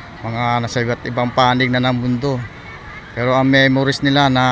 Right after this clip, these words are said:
naranasan nila rito, eh, hindi nila makakalimutan.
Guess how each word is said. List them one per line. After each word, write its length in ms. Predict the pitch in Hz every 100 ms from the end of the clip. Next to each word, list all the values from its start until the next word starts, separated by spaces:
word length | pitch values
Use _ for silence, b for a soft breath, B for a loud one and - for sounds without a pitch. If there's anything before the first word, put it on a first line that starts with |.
| 127 127 127 127 123 123 120 - - - - - - - - - - - - - - - - - - - 120
naranasan 560 | 123 120 117 120 120
nila 80 | 117
rito, 400 | 120 117 135 123
eh, 400 | 117 113 110 110
hindi 160 | 113 117
nila 160 | 120
makakalimutan. 960 | 117 117 117 117 113 117 110 110 110